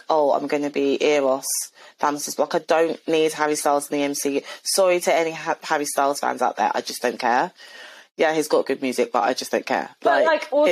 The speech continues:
Speaker 1: it's
Speaker 2: he
Speaker 1: not, it's not a
Speaker 2: only
Speaker 1: draw, it's not a
Speaker 2: He's not, n-, I, he was, his acting in that short thirty seconds was crap. Sorry, love you, Harry, but it wasn't great.
Speaker 1: Well, it'd be interesting 'cause he's gonna be in My Policeman,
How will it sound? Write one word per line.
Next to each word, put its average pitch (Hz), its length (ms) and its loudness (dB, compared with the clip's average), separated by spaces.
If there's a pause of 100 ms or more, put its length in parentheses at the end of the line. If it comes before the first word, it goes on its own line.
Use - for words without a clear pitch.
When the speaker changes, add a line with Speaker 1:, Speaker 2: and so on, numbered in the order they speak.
Speaker 1:
it's 262 100 2
Speaker 2:
he 226 40 -2
Speaker 1:
not, 165 240 2
it's 269 160 2
not 269 120 2
a - 40 2
Speaker 2:
only 254 160 2
Speaker 1:
draw, 214 240 4
it's - 140 -4
not 226 160 0
a - 20 -16 (680)
Speaker 2:
He's 254 240 -2
not, - 280 -2 (100)
n-, 277 140 0 (100)
I, 277 240 2
he 294 140 4
was, 285 240 2 (220)
his 262 200 2
acting 269 420 0
in 214 100 0
that 214 180 -2
short 247 500 2 (480)
thirty 233 260 2
seconds 220 480 -4
was 202 100 -6
crap. 214 500 0 (120)
Sorry, 180 540 2 (140)
love 247 180 0
you, 233 80 0
Harry, 180 500 2
but 185 280 2 (540)
it 233 80 4
wasn't 226 280 2
great. 165 380 2 (1160)
Speaker 1:
Well, 262 100 2
it'd 262 100 0
be 359 120 6
interesting 262 520 0
'cause - 140 -6
he's 214 140 2
gonna 262 200 2
be 208 560 2
in 190 240 2
My 185 180 2
Policeman, 160 720 -2